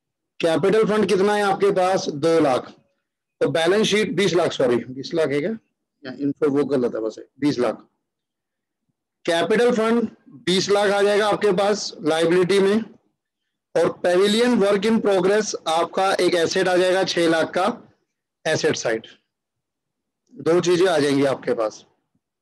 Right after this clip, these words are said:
ठीक है। ये Capital fund था आपके पास बीस लाख, pavilion in progress कितना हो गया? छह लाख asset side,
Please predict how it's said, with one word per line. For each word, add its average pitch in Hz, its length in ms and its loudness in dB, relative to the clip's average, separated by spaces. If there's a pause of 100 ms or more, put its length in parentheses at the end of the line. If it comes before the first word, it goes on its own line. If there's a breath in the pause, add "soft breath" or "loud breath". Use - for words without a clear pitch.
(3250)
ठीक 156 140 -2
है। 208 140 2
ये 233 140 2 (1900)
Capital 180 440 0
fund 208 260 0
था 208 100 2
आपके 202 200 0
पास 208 220 0
बीस 185 240 0
लाख, 220 340 -2 (840)
pavilion 185 440 2
in 220 160 2
progress 196 380 2
कितना 202 240 0
हो 202 120 2
गया? 214 180 2
छह 190 200 0
लाख 196 220 2
asset 180 340 -2
side, 131 340 -4